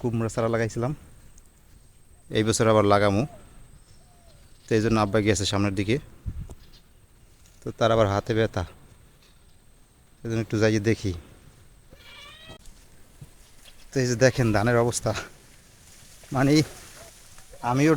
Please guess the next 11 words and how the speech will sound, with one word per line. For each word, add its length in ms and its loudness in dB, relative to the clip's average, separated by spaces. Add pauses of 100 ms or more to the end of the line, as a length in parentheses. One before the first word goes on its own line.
ডাকি 260 -2
যাইতেছি 380 2
ধানে। 160 0 (120)
এত 440 -14 (180)
বড় 140 6 (120)
ধান 180 0
হইছে, 200 -4 (880)
এত 160 -8 (120)
বড় 120 4 (140)
ধান 160 6 (460)
কোনো 120 0